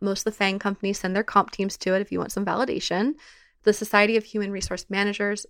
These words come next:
is a great place as well. They have a certification program. I really look to what people post online. Like, you'll see some really cool programs come out. And I like to read kind of, like, what the comp pundits will say. There's, like, Compensation Cafe.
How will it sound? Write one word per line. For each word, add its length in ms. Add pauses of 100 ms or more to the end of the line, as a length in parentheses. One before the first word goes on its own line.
is 120
a 40
great 280
place 180
as 180
well. 280
They 120
have 180
a 20
certification 640
program. 500 (600)
I 260
really 280
look 380
to 520 (580)
what 120
people 280
post 440
online. 540
Like, 160
you'll 80
see 200
some 240
really 220
cool 220
programs 440
come 200
out. 300 (580)
And 240
I 140
like 400
to 200
read 420 (300)
kind 180
of, 60
like, 140
what 160
the 80
comp 360
pundits 600
will 100
say. 220
There's, 160
like, 100
Compensation 640
Cafe. 760